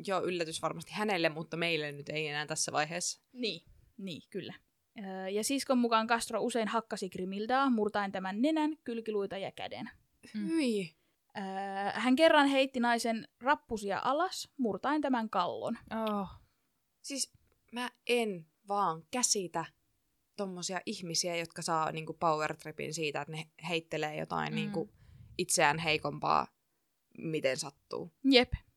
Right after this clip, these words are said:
Speaker 2: Ihan, ihan siis käsittämätöntä.
Speaker 1: Mhm.
Speaker 2: Öö, lähteessä mainittiin, että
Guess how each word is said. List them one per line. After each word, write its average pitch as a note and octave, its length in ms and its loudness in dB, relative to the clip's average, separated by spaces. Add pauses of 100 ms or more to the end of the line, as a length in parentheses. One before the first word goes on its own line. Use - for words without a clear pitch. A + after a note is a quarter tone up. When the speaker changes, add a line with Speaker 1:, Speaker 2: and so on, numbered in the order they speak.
(560)
Speaker 2:
Ihan, A3+ 380 -6
ihan A#3+ 340 -4
siis F3 280 -16
käsittämätöntä. G3+ 600 -10
Speaker 1:
Mhm. F#3+ 220 -2 (960)
Speaker 2:
Öö, G3 120 -2
lähteessä C#4 380 2
mainittiin, A#3+ 560 4
että G#3+ 320 0